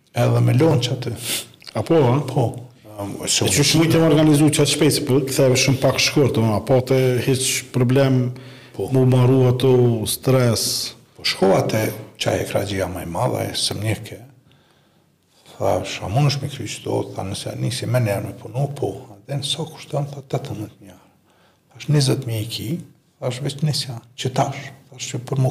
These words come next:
Speaker 1: kry që atë ditë." Po tha, "A një oke, tha, që të me tha dhjetë përqind ka pare", tha, se unë s'kisha hiq. Si ishim punë të mirë na, që tërë edhe kishim një dy, tri fushata going, nga den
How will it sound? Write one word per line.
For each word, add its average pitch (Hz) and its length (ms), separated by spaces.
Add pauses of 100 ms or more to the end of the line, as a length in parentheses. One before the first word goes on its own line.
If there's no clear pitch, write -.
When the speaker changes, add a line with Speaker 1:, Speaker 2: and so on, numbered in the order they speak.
(100)
Speaker 1:
kry 131 120
që - 180
atë - 100
ditë." - 260 (760)
Po - 80 (100)
tha, 107 120 (280)
"A 101 40
një 95 140
oke, 110 300
tha, 143 180
që - 180
të - 80
me 135 120
tha 131 120
dhjetë 143 300
përqind 139 300
ka 139 140
pare", 143 360 (120)
tha, 147 80
se - 240
unë 107 160
s'kisha - 340 (100)
hiq. - 280 (600)
Si - 140
ishim 110 240
punë - 220
të - 80
mirë 113 180
na, 113 120 (120)
që - 80 (100)
tërë 123 200
edhe 117 200 (520)
kishim 139 240
një 127 140
dy, 117 120
tri 117 120
fushata 104 680
going, 101 340
nga 95 140
den 95 240